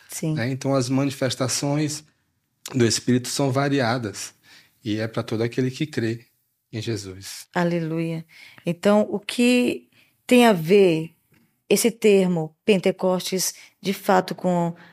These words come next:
Speaker 1: a festa bíblica?
Speaker 2: Então, o termo Pentecostes, nós podemos dizer que é uma tradução do que seria Shavuot,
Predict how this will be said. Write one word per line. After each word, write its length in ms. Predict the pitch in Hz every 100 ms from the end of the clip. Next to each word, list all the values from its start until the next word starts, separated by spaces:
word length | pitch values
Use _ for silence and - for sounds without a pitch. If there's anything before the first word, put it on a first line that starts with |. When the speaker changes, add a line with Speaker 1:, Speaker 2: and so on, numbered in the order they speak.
| _ -
Speaker 1:
a 100 | 180
festa 360 | - 185 -
bíblica? 600 | 160 156 143 151 - 151 - _ _ _ _ _ _ _ _ _ _ _ _ -
Speaker 2:
Então, 680 | 135 135 147 143 139 120 -
o 140 | 120
termo 680 | 113 131 127 131 120 113 95 - _ _ _ _ _ _ - -
Pentecostes, 1040 | 117 117 117 - 123 143 - 113 - - _ _ _
nós 160 | - 113
podemos 380 | - 110 117 120
dizer 320 | 110 104 113
que 220 | - 117
é 120 | 110
uma 640 | 139 123 120 113 104 95 - _ _ _ _ _ _ - - -
tradução 840 | 117 117 123 - - 131 156 156 -
do 100 | 117
que 100 | 117
seria 720 | - 117 113 120 151 156 - _
Shavuot, 880 | - 135 120 113 113 104 104 -